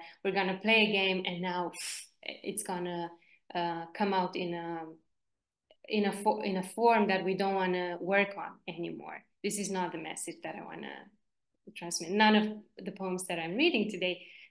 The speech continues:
um, are like this, but started like this. Yeah, so now coming back, what,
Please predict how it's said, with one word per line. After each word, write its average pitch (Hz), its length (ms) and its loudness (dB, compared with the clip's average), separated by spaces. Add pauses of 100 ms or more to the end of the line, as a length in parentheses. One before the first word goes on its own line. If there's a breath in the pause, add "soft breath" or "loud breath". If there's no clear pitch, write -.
um, 170 560 -2 (240)
are 202 240 8
like 175 240 0
this, 180 200 0
but 165 160 -8
started 170 640 4
like - 200 -14
this. - 420 -4 (580)
Yeah, 285 300 -2
so - 220 6
now 294 360 4
coming 240 380 0
back, - 320 0 (400)
what, 285 380 6